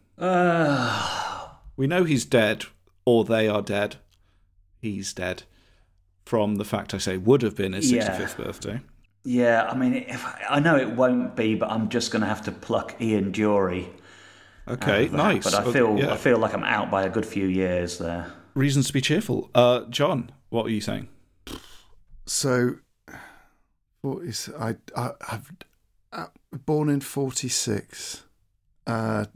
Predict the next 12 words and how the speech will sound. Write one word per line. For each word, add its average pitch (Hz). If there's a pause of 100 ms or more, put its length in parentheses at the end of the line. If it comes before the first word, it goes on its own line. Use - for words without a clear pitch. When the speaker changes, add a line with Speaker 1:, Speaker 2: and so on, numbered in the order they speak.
Speaker 3:
I'd 127
no 131
idea. 104 (520)
Speaker 2:
Oh 123
dear, 110
oh 120
dear, 98
oh 104
dear. 85 (320)
Freddie 127
Mercury. 95
Speaker 3:
Oh. 175